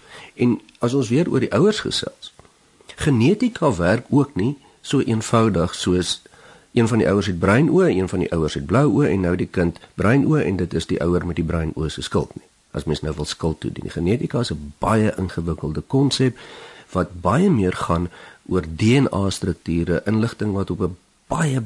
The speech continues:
baie fyn manier oor baie geslagte uitgeruil word. Wat die mediese wetenskap nou eers die tegnologie begin ontwikkel om regtig te verstaan.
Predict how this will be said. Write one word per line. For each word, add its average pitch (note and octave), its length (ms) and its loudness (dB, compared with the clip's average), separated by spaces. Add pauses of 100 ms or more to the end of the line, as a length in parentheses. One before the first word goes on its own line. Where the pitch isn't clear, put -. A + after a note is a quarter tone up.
(100)
baie A#2 300 0
fyn A#2 400 0
manier G2+ 500 4 (240)
oor A#2 180 2 (220)
baie A#2 360 2
geslagte - 600 -8 (800)
uitgeruil E2+ 640 0
word. - 320 -14 (480)
Wat A2 240 2 (380)
die A2+ 160 2
mediese A2 420 2
wetenskap G#2 540 2
nou F#2 240 2
eers - 140 -2
die B2 120 -2
tegnologie G2+ 760 -2
begin G#2 300 -2
ontwikkel D#2+ 480 -2
om F#2+ 160 0
regtig G#2 540 0
te G2 120 -4
verstaan. - 640 -2